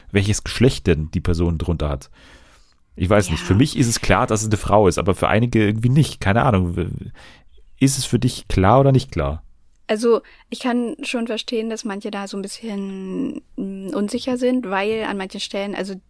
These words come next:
Speaker 2: diejenige, ich denk mal auch, dass es eine Frau ist, die kann auf jeden Fall schon sehr tief singen. Und in den tiefen Tönen könnte man schon sagen, "Hm, ist das ein Mann?" Aber ich finde, wenn sie dann so in die, in die höheren Töne geht, dann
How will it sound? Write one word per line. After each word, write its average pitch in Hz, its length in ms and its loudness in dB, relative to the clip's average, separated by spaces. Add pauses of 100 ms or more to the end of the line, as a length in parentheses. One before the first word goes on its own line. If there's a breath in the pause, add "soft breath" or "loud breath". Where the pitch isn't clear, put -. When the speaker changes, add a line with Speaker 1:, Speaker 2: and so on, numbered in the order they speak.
Speaker 2:
diejenige, 196 1120 -4 (380 soft breath)
ich - 80 -8
denk - 160 -2
mal 190 120 -2
auch, 185 120 -4
dass 190 200 -10
es 180 160 -10
eine 190 120 -6
Frau - 280 -4
ist, 202 200 -4
die - 80 -4
kann 190 220 -2
auf - 120 -6
jeden 190 160 -4
Fall 185 360 -6 (180)
schon 190 320 -2
sehr 180 220 -6
tief - 240 -10
singen. 175 360 -6 (720 loud breath)
Und 196 120 -2
in 196 100 2
den 185 140 0
tiefen 214 360 -4
Tönen 233 560 -2
könnte 208 220 -4
man 196 160 -6
schon 214 200 -8
sagen, 202 260 -6
"Hm, 311 80 -2 (260)
ist 311 120 -8
das 233 120 -10
ein 240 80 -8
Mann?" 226 280 -2
Aber 196 300 0 (260 loud breath)
ich - 80 -14
finde, 208 240 -2
wenn 185 120 -2
sie 196 120 -4
dann 190 160 -4
so 196 120 -6
in 190 140 -4
die, 185 220 -8 (160)
in 202 100 -6
die 190 160 -8
höheren 208 380 -4
Töne 196 280 -2
geht, 190 220 -6
dann - 280 -8